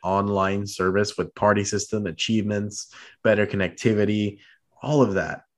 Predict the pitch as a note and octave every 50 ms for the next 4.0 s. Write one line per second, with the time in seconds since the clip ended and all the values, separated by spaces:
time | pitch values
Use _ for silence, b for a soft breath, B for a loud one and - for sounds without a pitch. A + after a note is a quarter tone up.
0 | _ _ _ - - G#2+ G2+ F#2+ F#2+ - - A2+ A2 G#2+ G#2 G#2 G#2 - - G2+
1 | F#2 F2+ - - - A2 G#2+ G#2+ G#2+ G#2 G#2 G2+ G2+ - - - - - _ _
2 | - F2+ F#2+ F#2+ G2 F#2+ F#2+ F#2+ - - - G#2 A#2 B2+ B2 - G#2+ A2 G2+ G2
3 | G2 - G#2 F#2 F#2 - - - G2 - - F#2 F#2 F2+ F#2 F2+ F2 F2 D#2+ -